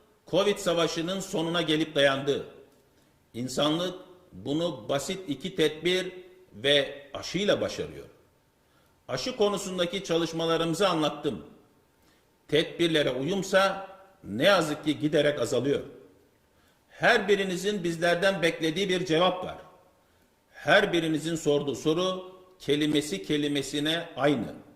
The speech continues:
"Bu böyle ne kadar sürecek?" Buna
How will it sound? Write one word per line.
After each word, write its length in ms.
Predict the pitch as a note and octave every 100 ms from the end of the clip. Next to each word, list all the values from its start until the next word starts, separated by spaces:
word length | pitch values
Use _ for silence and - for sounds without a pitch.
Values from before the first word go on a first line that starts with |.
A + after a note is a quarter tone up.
| - _ _ _ _ _ _ _ -
"Bu 280 | G2 F3+
böyle 680 | D3 D3+ C#3 D3+ D#3 - - F#2+
ne 160 | B2+
kadar 260 | C3 A2 F#2
sürecek?" 440 | - E2 - - - _ _ _
Buna 680 | G#2 C3 F3+ G3+ G3 - -